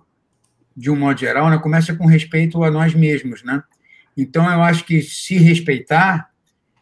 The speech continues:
respeitar a si mesmo, faz parte disso, na, na, na minha maneira de ver,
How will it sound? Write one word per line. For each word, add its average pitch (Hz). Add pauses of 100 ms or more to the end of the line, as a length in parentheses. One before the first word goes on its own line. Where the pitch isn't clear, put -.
(160)
respeitar 139
a -
si -
mesmo, 151
faz 147
parte 147
disso, 147
na, 127
na, 123
na 127
minha 123 (360)
maneira 120
de 107
ver, 156